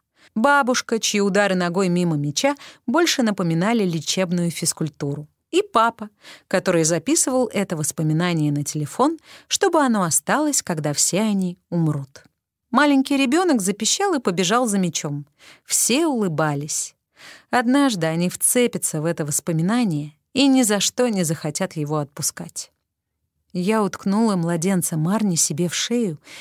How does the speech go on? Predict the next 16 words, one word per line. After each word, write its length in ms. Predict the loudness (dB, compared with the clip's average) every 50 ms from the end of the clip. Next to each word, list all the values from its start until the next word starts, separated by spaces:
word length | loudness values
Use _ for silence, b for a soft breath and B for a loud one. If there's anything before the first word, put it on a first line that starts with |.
| B B B B B B
и 100 | -2 0
погладила 600 | 2 0 0 2 2 0 0 0 0 0 0 0
его 280 | 0 -2 -2 -2 -2
по 140 | -2 -2 -4
голове. 480 | -2 -2 0 0 -2 -2 -4 -6 -10 -10 _ _ _ _ _ _ _ _ _ _ _ -4
Он 200 | 0 2 2 4
был 160 | 4 4 4
нежнее 560 | 4 4 4 2 2 2 2 4 4 4 2
цветочных 640 | 2 0 -4 -4 -2 -2 -2 0 0 0 -2 -2 -4
лепестков, 800 | -4 -6 -4 -2 -4 -4 -4 -6 -10 -10 -10 -10 -12 -18 -20 _ _ _ _ _ _ -4
и 60 | -2
его 260 | 0 2 2 2 2 2
ресницы 560 | 2 2 0 2 2 2 0 0 -2 -2 -4
щекотали 520 | -4 -4 -4 -4 -6 -4 -2 -2 0 0
мне 260 | 0 0 0 0 -2
кожу. 460 | -2 -4 -6 -6 -4 -4 -6 -8 -12